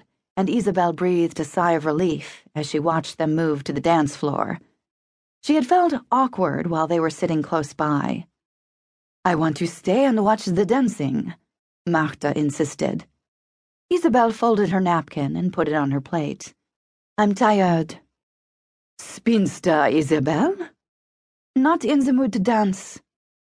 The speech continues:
"How are you planning on meeting anyone?" Isabel stayed silent.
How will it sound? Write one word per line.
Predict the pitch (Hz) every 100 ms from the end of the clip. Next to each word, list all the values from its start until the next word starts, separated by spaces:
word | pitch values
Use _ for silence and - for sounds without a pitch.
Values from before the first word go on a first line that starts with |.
| -
"How | 254 285
are | 302 226
you | 220 208
planning | 190 196 190 180
on | 165 165
meeting | 170 165 151
anyone?" | 139 135 123 82 - 135 - _ _ _ _ _ _ _ _ _ -
Isabel | 185 180 151 147
stayed | 147 - 151 143
silent. | - 151 143 135 - -